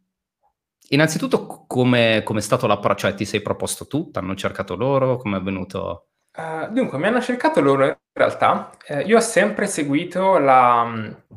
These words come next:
Speaker 2: la competizione che fanno ogni anno, che facevano, insomma, ogni anno in Copenaghen.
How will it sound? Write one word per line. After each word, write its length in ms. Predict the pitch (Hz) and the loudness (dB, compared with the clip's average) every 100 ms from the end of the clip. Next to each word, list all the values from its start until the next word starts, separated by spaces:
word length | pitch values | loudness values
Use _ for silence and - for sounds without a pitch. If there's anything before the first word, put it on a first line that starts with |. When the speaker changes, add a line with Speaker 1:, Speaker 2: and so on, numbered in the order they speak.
| - _ _ - | -20 _ _ -12
Speaker 2:
la 80 | 143 | -6
competizione 640 | 139 131 131 131 - 156 | -4 -2 -2 -4 0 2
che 100 | 139 | 2
fanno 500 | 127 - 131 131 131 | 0 0 0 2 0
ogni 300 | 127 123 123 | 0 0 0
anno, 500 | 120 123 123 120 123 | 2 2 2 -2 -4
che 100 | - | -8
facevano, 340 | 117 - 127 120 | -16 -8 -4 -4
insomma, 420 | 120 123 113 117 | -6 -10 -10 -8
ogni 160 | 120 123 | -6 -2
anno 180 | 120 120 | 0 -2
in 60 | |
Copenaghen. 760 | 120 127 123 120 123 151 180 | -4 -2 2 2 2 0 -2